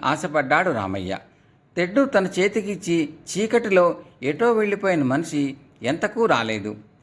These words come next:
"ఏమయ్యోయ్?" అని రామయ్య కేకపెడితే జవాబు లేదు. "ఏయ్, ఏమిటలా దిక్కులు చూస్తావు, కలపవేం?" అని పొయ్యి మీది కుండ కేకపెట్టింది.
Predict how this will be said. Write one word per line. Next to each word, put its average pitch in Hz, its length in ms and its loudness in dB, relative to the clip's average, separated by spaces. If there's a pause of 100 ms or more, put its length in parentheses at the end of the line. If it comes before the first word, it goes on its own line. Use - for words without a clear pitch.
(300)
"ఏమయ్యోయ్?" 220 680 2 (280)
అని 170 180 -2
రామయ్య 147 420 0
కేకపెడితే 143 800 -2 (360)
జవాబు 143 380 2
లేదు. 104 300 -2 (720)
"ఏయ్, 180 300 4 (280)
ఏమిటలా 220 440 2
దిక్కులు 185 340 -2
చూస్తావు, 208 640 0 (240)
కలపవేం?" 247 560 2 (380)
అని 160 140 -4
పొయ్యి 165 280 -2
మీది 196 280 -4
కుండ 147 340 2
కేకపెట్టింది. 117 800 -4